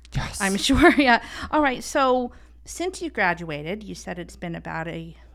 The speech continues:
Speaker 2: almost a year coming up. What has been happening with your job search? I know when we were emailing, you said you were starting to look at other types of jobs
Speaker 1: Mm-hmm.
Speaker 2: because of the stroke. So what,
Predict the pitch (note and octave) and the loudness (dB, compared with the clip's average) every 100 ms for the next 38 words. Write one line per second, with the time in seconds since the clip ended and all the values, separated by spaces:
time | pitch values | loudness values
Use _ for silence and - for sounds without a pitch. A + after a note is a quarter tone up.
0 | - D4 D#4 C#4+ - G3+ F3 D#3+ E3 - | -6 0 0 0 -4 -10 -6 -6 -8 -10
1 | F3 E3 D3+ D3+ - - - - F#3+ A3 | -8 -6 -6 -8 -10 -18 -20 -14 -4 -4
2 | A#3 - G#3 G3+ - F3+ D#3+ - F#3 - | -4 -6 -6 -6 -8 -12 -10 -6 -6 -6
3 | E3 E3 D3+ - D#3+ C#3+ D3 - D#3 C#3+ | -8 -8 -10 -10 -10 -10 -10 -6 -6 -6
4 | - C#3+ - F3 F3+ E3+ E3+ E3+ E3+ E3+ | -10 -12 -10 -8 -6 -8 -8 -10 -10 -12
5 | E3 - F#3+ F3+ E3+ E3 D3 D#3 F3 D#3+ | -14 -10 -6 -4 -4 -4 -6 -8 -8 -8
6 | D#3 D3+ - E3 D#3+ - D#3 D#3 - - | -8 -10 -8 -8 -8 -8 -8 -8 -12 -18
7 | - - - F#3 - D#4+ A#3+ - - - | -20 -18 -16 -4 0 2 0 -4 -10 -12
8 | D#3+ - D#3 - - - - B2+ B2 C3 | -16 -12 -12 -12 -14 -10 -4 0 0 2
9 | D3 E3+ D#3+ - - - G3 F#3 F3+ F#3+ | 2 0 -6 -12 -14 -10 -8 -4 -2 -2